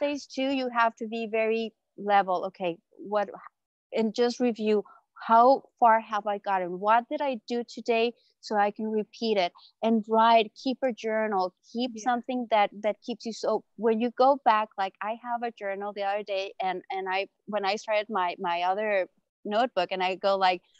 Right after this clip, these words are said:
Speaker 1: this date on two thousand fifteen, I was in tears when I was reading that,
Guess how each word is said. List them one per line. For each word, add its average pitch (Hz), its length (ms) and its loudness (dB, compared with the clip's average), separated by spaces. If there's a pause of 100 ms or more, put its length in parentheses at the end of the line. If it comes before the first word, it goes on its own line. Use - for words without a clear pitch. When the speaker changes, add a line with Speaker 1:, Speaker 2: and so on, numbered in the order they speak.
(200)
Speaker 1:
this 220 300 0
date 220 220 4
on 202 140 0
two 220 160 -4
thousand 202 500 0
fifteen, 208 500 -4 (600)
I 254 100 0
was 320 240 4
in 302 180 2
tears 294 460 0
when 220 160 -2
I 190 120 -2
was 196 220 -4
reading 190 340 -2
that, 175 260 4